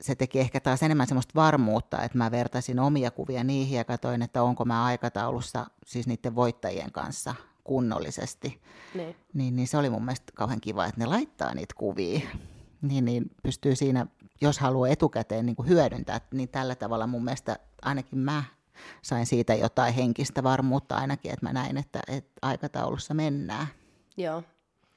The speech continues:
Speaker 1: Sen line-upin kanssa, mitä sinne Olympiaan on tulossa.
Speaker 2: Katoksa sun kisaajien vastustajia, että meneekö ne aikataulussa tolleen samalla systeemillä?
Speaker 1: Äh, en, enemmänkin mä sitten peilaan heitä niinku keskenään.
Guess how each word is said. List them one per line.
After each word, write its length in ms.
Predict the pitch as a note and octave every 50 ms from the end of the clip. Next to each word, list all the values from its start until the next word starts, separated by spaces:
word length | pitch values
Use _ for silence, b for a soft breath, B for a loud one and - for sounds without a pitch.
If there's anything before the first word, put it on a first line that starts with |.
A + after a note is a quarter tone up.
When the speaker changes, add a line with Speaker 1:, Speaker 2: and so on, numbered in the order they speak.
| - - -
Speaker 1:
Sen 260 | - - C3 A#2 A#2
line-upin 440 | A#2 A#2 A#2+ A2+ A2+ - D3 C#3 B2+
kanssa, 280 | C3 C3+ C#3 - -
mitä 200 | D#3 D3+ - D3+
sinne 180 | D3 E3+ D#3+ D#3+
Olympiaan 440 | D#3 D#3+ D#3+ E3 - E3 D#3+ D#3 D#3+
on 100 | D#3+ D#3+
tulossa. 460 | - C3 - - - - - - - _ _ b b b b b b b b b b b b _
Speaker 2:
Katoksa 320 | - F3+ E3 E3 D#3+ E3+ E3+
sun 160 | F3+ F3 E3+
kisaajien 580 | - E3+ E3 E3 D3 C3+ C3 C#3 C#3+ D3 - -
vastustajia, 600 | - E3 - - D#3+ - - - F#2+ F#3+ - -
että 140 | F3+ - - -
meneekö 240 | - E3 E3 D#3+ - -
ne 80 | E3 D3+
aikataulussa 580 | F2 F2+ - F#2 - E2+ F2+ - E3 - - -
tolleen 400 | - D3 D3 D3 D3+ D#3 E3 -
samalla 300 | - E3 D#3 D3+ D#3 E3+
systeemillä? 540 | E3+ E3 - - E3 D#3+ E3+ E3 E3+ F3+ - - b b b b b b b b b b b b b b b _ _ _ _ -
Speaker 1:
Äh, 720 | G#3+ A3 A3+ A3 A3 A3+ A3 A3 A3 A3 G#3+ A3 G#3+ F#3+ E3+ E3 B B B - - _ _ _ _ _ _ _ - - _ _ _ -
en, 420 | F#3 A3 A3+ A3 G#3 G#3 G3 F#3+ - -
enemmänkin 520 | - - G3 A3 A3 G#3+ G3+ F#3+ F3+ - F3+
mä 140 | F3+ F3 - - _ _ _
sitten 300 | - - F#3 F#3 - F#3 - _
peilaan 360 | - F#3 F#3 F3 F3 E3+ E3+ E3
heitä 280 | F3 F3 E3+ - E3
niinku 300 | D#3+ D#3+ D#3+ D#3+ - - - -
keskenään. 800 | - F#3 F3+ E3+ - - - - B2 G#2+ - E2+ D#2 E2 B2+